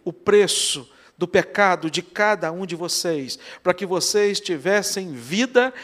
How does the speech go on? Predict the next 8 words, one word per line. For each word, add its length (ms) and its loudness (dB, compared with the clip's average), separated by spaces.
e 80 -8
tivessem 580 0
vida 640 0
abundante, 1200 -4
vida 300 -4
eterna, 600 -8
nos 140 -2
garantida 800 -4